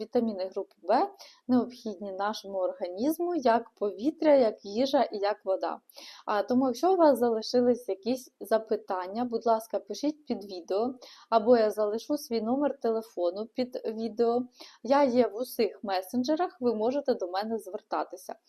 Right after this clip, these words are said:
Нагадую, що сьогодні тільки пресейл, тобто про-, продукту ще немає в продажу.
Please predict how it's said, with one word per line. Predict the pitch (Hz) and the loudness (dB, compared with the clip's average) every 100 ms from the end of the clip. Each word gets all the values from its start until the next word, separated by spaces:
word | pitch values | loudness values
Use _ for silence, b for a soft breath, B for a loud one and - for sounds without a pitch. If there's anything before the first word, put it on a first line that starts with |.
| B B B | B B B
Нагадую, | 277 311 294 226 190 185 | 0 2 4 2 0 -6
що | - 220 | -6 -4
сьогодні | - 262 294 240 226 | 0 4 4 2 -4
тільки | - 240 220 - 359 | 0 -2 -2 -4 -6
пресейл, | - 262 277 - 214 190 240 285 - 214 | 2 2 2 0 2 2 0 -2 -6 -4
тобто | 240 220 | -2 -2
про-, | 208 - 269 262 190 | -4 2 4 4 2
продукту | 190 240 247 277 - | -2 0 0 -2 -4
ще | 202 - 226 | -4 0 0
немає | 220 220 196 185 | 0 0 0 0
в | - - | -6 -6
продажу. | 214 185 170 202 233 370 | 0 2 4 2 2 -2